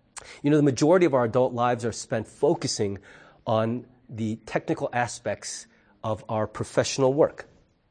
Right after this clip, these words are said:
We focus so much on accumulating, um, professional and technical expertise and experience, and most of you at Harvest are very good at what you do for a living.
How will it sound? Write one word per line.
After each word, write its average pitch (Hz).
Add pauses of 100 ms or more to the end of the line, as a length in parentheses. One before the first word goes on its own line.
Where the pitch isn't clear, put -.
(720)
We 131
focus 170
so 180
much 151
on 123
accumulating, 123 (460)
um, 98 (140)
professional 139
and -
technical -
expertise 127
and 95
experience, 131
and 135
most 160
of 131
you 131
at 107
Harvest 107 (320)
are 123
very 240
good 202
at 151
what 165
you 165
do 151
for -
a 143
living. 139